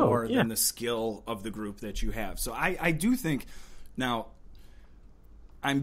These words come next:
Speaker 1: definitely sliding closer towards the "I don't think this group is good enough no matter what system we're looking at"
Speaker 2: Yeah.
Speaker 1: camp, but I'm not there yet. And I s-, I do think that they could,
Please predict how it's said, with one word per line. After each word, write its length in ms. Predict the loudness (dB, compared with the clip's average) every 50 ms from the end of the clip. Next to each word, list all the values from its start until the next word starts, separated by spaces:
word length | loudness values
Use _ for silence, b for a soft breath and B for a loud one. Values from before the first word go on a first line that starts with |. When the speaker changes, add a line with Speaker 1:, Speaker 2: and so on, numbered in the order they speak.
| 2 4
Speaker 1:
definitely 560 | 4 4 4 4 0 0 0 0 0 0 2
sliding 720 | 2 2 2 2 2 2 2 4 4 4 4 4 2 2
closer 680 | 0 -4 -2 0 0 2 2 2 2 2 2 2 2
towards 540 | 0 -2 -2 0 2 4 4 2 2 0 0
the 200 | 0 0 2 2
"I 120 | 2 2 2
don't 200 | 2 -2 -4 -4
think 220 | -4 -4 -4 -2
this 220 | -2 -2 -2 -2
group 320 | -4 -4 -2 -2 -2 -2 -4
is 120 | -6 -4
good 200 | -4 -2 -2 0
enough 260 | 0 -2 -2 -4 -4
no 80 | -4 -2
matter 280 | -2 0 0 -2 -2 -2
what 260 | -2 -2 -2 -2 -2
system 420 | -4 -2 -2 -2 -2 -2 -2 -2
we're 100 | 0 0
looking 360 | 0 0 0 -2 -2 -2 -2
at" 200 | 0 -2 -2 -4 -8 -12 -18 -18 -18 -18 -18 -18 -18 -18 -18 -8 -4
Speaker 2:
Yeah. 120 | -2 -2 -2 -4 -8 -10
Speaker 1:
camp, 320 | -6 -4 -4 -4 -4 -6 -10 -16 -18 -20 -20 -20 -20 -20 -20 -20 -8 -4
but 120 | -2 0 2
I'm 100 | 2 2
not 280 | 2 0 0 -2 -2 0
there 160 | 0 0 0
yet. 420 | 0 -2 -2 -2 -2 -2 -4 -8 -8
And 120 | -6 -6 -4
I 60 | -4
s-, 260 | -2 -2 -2 -2 -2 -2
I 100 | -2 -2
do 360 | -2 -2 -2 0 2 2 2 0
think 320 | -2 -4 -4 -4 -4 -4
that 260 | -4 -4 -4 -4 -2
they 140 | -2 -2 -2
could, 420 | -2 -2 -2 -2 -2 -2 -4 -6